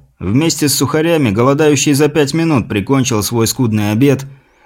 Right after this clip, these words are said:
запил жирные куски мяса холодной водой из бутылки. Остальные припасы он спрятал до лучших времён. «Пиво бы», — помечтал сталкер, выбрасывая прочь пустую жестянку за забор.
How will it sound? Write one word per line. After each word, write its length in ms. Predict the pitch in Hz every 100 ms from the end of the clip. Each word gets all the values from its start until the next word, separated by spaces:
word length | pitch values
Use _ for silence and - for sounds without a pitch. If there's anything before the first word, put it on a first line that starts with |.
| -
запил 440 | 120 143 190 165
жирные 400 | 139 165 151 147
куски 340 | 139 139 - 147
мяса 340 | 147 143 113
холодной 480 | 98 117 127 113 104
водой 380 | 101 110 147 143
из 100 | 123
бутылки. 640 | 123 131 123 107 104 85 - _ _ _ _ -
Остальные 520 | 95 - 151 185 180
припасы 480 | 160 143 170 - 131
он 100 | 127
спрятал 480 | - 151 143 131
до 140 | 120 117
лучших 420 | 117 101 110 95
времён. 500 | 113 113 87 62 - - _ _ _ _ _ _ _
«Пиво 400 | 95 135 156 156
бы», — 480 | 151 151 147 143 120 -
помечтал 520 | 113 113 117 - 123 113
сталкер, 500 | - 147 135 135 120
выбрасывая 640 | 127 127 135 131 120 120
прочь 400 | 101 143 139 -
пустую 460 | 131 120 135 123 117
жестянку 580 | 131 - 139 107 92
за 140 | 85 90
забор. 460 | 107 107 67 -